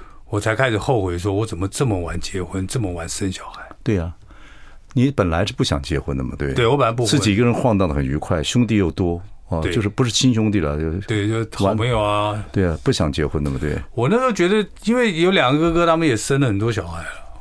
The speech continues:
Speaker 2: 啊。
Speaker 1: 我想说，哎，我结不结无所谓吧。
Speaker 2: 嗯，就没什么责任嘛，对不对？
Speaker 1: 也其实没想到责任这个问题，因为那时候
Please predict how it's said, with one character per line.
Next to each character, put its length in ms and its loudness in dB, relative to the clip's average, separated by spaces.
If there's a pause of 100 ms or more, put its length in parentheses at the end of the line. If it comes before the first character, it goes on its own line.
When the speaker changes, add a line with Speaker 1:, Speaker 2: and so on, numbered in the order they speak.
(160)
Speaker 2:
啊。 60 2
Speaker 1:
我 60 2
想 160 0
说， 120 0
哎， 140 0
我 160 -2
结 160 -2
不 80 -2
结 140 0
无 160 0
所 240 -4
谓 140 0
吧。 180 -12 (180)
Speaker 2:
嗯， 100 0 (240)
就 140 -2
没 80 4
什 100 2
么 80 2
责 220 2
任 160 6
嘛， 260 -2
对 80 -2
不 80 0
对？ 160 0 (640)
Speaker 1:
也 100 -2
其 200 -2
实 80 0
没 120 4
想 160 0
到 60 2
责 220 0
任 80 0
这 80 0
个 40 2
问 80 2
题， 80 4
因 60 4
为 80 2
那 80 2
时 100 0
候 60 -2